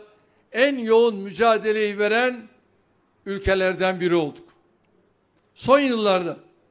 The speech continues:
depremden sel baskınlarına, yangınlardan taşkınlara, salgından savaşa çok farklı sınamalarla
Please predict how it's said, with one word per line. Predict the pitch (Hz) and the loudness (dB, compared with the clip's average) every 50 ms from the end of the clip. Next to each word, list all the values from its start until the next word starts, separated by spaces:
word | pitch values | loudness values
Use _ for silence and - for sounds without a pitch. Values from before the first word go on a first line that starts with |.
| _ _ _ _ _ _ _ _ _ _ _ _ 151 | _ _ _ _ _ _ _ _ _ _ _ _ -2
depremden | 175 208 208 208 185 220 233 226 220 226 226 240 247 240 233 226 - - _ _ _ _ _ _ | -2 -2 -2 -2 -4 -4 -4 -2 0 2 2 2 0 -2 -6 -12 -16 -20 _ _ _ _ _ _
sel | - - - 254 262 262 240 233 | -18 -8 -4 -2 -2 -2 0 -2
baskınlarına, | 214 175 - - 190 196 190 180 175 170 165 160 147 131 - _ _ _ _ _ _ _ _ _ _ _ _ - | -2 -2 -2 -6 -10 -8 -6 -4 -4 -4 -6 -8 -10 -12 -14 _ _ _ _ _ _ _ _ _ _ _ _ -6
yangınlardan | 139 165 202 208 190 196 226 233 226 220 220 214 208 226 226 233 214 | -4 -2 -2 -2 -4 -6 -6 -2 0 0 0 0 0 -2 -2 -2 -4
taşkınlara, | - 185 185 175 - - 185 180 180 180 175 170 147 117 - _ _ _ _ _ _ _ _ _ _ _ _ _ | -6 -6 -6 -6 -8 -10 -10 -6 -4 -4 -2 -2 -4 -6 -10 _ _ _ _ _ _ _ _ _ _ _ _ _
salgından | - - - 175 196 220 214 196 226 226 226 226 240 254 262 262 254 233 | -16 -6 -2 0 0 0 0 -2 -4 -4 -2 0 2 2 0 0 -4 -8
savaşa | - - 208 208 196 196 185 185 - 190 151 120 - - _ _ _ _ _ _ _ _ _ _ - | -8 -4 -4 -2 0 -2 -2 -2 -4 -6 -6 -6 -10 -16 _ _ _ _ _ _ _ _ _ _ -10
çok | - 220 262 277 185 - | -6 -4 -4 -4 -6 -6
farklı | - 202 202 196 185 - - 196 208 196 175 156 - - | -4 -2 -2 -2 -4 -8 -4 -2 0 0 0 -2 -6 -12
sınamalarla | - - - - 175 202 202 202 202 190 202 226 226 214 208 214 220 226 220 220 - | -18 -16 -14 -8 -6 -6 -4 -2 -2 0 0 0 0 -2 0 0 0 0 -2 -4 -10